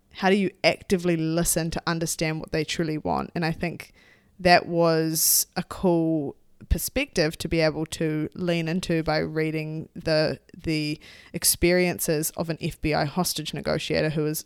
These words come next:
obviously been in some incredibly high stress situations,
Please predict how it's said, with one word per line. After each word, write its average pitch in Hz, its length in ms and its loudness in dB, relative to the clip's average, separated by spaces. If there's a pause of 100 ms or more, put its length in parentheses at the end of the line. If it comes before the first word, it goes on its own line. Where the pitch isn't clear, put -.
(440)
obviously 165 460 0
been 156 320 -2
in 151 100 -6
some 160 400 -4 (580)
incredibly 170 800 0
high 156 300 0
stress - 400 -2
situations, 160 680 -2